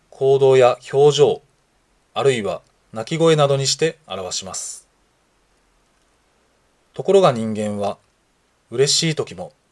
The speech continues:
悲しい時も、また悔しい時も、心の中で感じていることとは違う表情や行動であったり、時には気持ちとは正反対の言葉を使ったりすることがあります。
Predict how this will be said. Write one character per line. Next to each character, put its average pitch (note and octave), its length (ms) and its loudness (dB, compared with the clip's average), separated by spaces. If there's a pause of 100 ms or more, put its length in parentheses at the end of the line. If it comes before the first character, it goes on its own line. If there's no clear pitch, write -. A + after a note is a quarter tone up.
悲 C#3 180 -6
し D#3+ 200 -4
い D3 40 -6
時 D3 200 -4
も、 F2 160 -12 (220)
ま A#2 100 -10
た D#3+ 280 -2 (340)
悔 D#3 240 0
し F#3 180 -2
い E3+ 60 -6
時 A2 180 -8
も、 - 140 -18 (1500)
心 D3 320 2
の D3+ 100 -2
中 D3+ 220 0
で F2+ 160 -6 (160)
感 C3 240 -10
じ C3+ 140 -10
て C#3+ 100 0
い C#3 60 2
る C3+ 60 -4
こ C#3 100 -2
と C#3 100 -6
と C3 120 -4
は F2 100 -6
違 - 200 -8 (260)
う C3+ 100 -16 (320)
表 B2+ 200 -2
情 B2+ 200 4
や D#2 140 -4 (420)
行 C3+ 260 -2
動 C#3+ 180 4
で C#3 120 8
あ C#3+ 60 6
っ C#3 100 -12
た G2 100 -8
り、 - 100 -16 (1300)
時 C#3 220 -10
に A2+ 100 -6
は F2 180 -10 (420)
気 - 120 -16
持 C3+ 120 -6
ち - 100 -14
と D#3 100 0
は A2+ 100 2
正 D3+ 220 2
反 F3 220 0
対 C#3+ 160 0
の A2+ 100 -10
言 C3 200 -6
葉 C#3 100 4
を A#2 80 0
使 - 180 -8
っ - 80 -6
た C3+ 100 -2
り B2+ 80 -4
す - 120 -8
る A2 80 -10
こ A#2+ 80 -10
と C#3 100 -2
が C3+ 140 0
あ F2+ 60 -6
り F2 80 -16
ま E2 120 -16
す。 - 340 -18